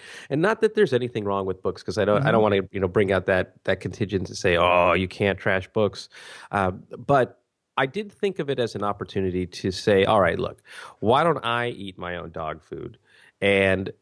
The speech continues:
Speaker 1: take all of the, the entire premise of the book and see if I couldn't reimagine what a book experience could be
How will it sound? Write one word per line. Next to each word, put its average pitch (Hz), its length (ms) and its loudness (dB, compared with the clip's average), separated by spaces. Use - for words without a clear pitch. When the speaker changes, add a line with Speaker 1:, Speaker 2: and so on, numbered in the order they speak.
Speaker 1:
take - 280 0
all 143 240 2
of 143 120 -2
the, 117 320 -6
the 123 160 0
entire 147 380 2
premise 131 340 -2
of 117 60 -12
the 113 80 -2
book 170 320 0
and 107 120 -2
see 147 200 -2
if 127 160 0
I 113 100 2
couldn't 107 480 -6
reimagine 104 720 0
what 98 200 0
a 95 60 0
book 104 260 -4
experience 92 540 -4
could 90 180 -12
be 85 380 -4